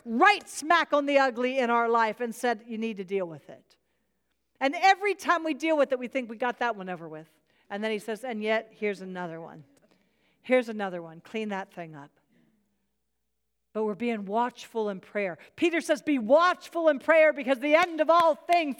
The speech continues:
is at hand." It's at hand. Be watchful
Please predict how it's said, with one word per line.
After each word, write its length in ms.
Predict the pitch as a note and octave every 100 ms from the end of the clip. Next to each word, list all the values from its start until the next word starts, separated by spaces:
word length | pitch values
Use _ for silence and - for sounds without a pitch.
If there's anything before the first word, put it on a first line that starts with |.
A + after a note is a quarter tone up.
| E4
is 180 | E4+ C#4
at 300 | D#4+ D#4 G#3+ -
hand." 640 | C#4+ D#4 B3 E3+ A#3 - _ _ _ -
It's 180 | D4 C#4+
at 140 | C#4
hand. 360 | C#4+ D4 B3+ F#3+ _ _ - _ _ _ _ _ _ -
Be 100 | G#3+
watchful 640 | G3+ A3+ A3+ - F3+ D#3+